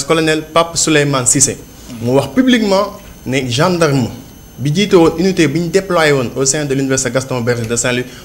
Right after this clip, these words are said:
loxoom laale na ci meurtre Fallou Sène. Donc, loolu dafa tax juge, bien le procureur bi jëloon dossier bi au niveau de Saint-Louis, jébbal ko parquet Dakar.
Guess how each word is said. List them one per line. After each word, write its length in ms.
loxoom 460
laale 280
na 200
ci 260
meurtre 420
Fallou 220
Sène. 160
Donc, 300
loolu 460
dafa 180
tax 180
juge, 500
bien 220
le 100
procureur 460
bi 140
jëloon 220
dossier 280
bi 120
au 100
niveau 200
de 100
Saint-Louis, 420
jébbal 340
ko 280
parquet 280
Dakar. 280